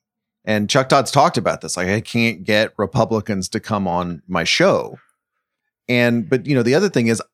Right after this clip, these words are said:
I don't think they can get Joe Biden to come on their show either, or as easily as they once did. And if you have a world, again, just because the world's changed so much,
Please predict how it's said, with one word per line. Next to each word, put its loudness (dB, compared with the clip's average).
I 4
don't 2
think -2
they 2
can 0
get 0
Joe 0
Biden 2
to -2
come -2
on 0
their -4
show -2
either, -2
or -2
as -2
easily -2
as -6
they -4
once -10
did. -14
And 0
if -4
you 0
have 2
a 2
world, 2
again, 0
just -4
because -2
the -2
world's -2
changed -6
so 0
much, -2